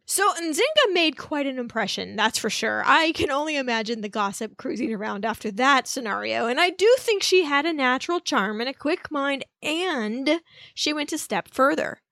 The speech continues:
Who, to my wondering eyes, should appear but old Father Giovanni Cavazzi, the priest who had taught her to speak Portuguese,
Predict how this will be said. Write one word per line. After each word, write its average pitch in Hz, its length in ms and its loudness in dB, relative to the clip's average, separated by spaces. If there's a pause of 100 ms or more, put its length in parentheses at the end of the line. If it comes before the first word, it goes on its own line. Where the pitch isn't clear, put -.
Who, 302 520 4
to 302 200 0
my 269 220 4
wondering 339 500 2
eyes, 285 240 -2
should 311 180 -2
appear 202 400 -2
but 254 200 0
old 269 380 6
Father 196 500 0
Giovanni 214 720 -4
Cavazzi, 349 840 0
the 220 120 -4
priest 311 460 2
who 339 100 4
had 392 140 0
taught 190 240 -2
her 226 120 -6
to 339 80 -2
speak - 380 -6
Portuguese, - 880 2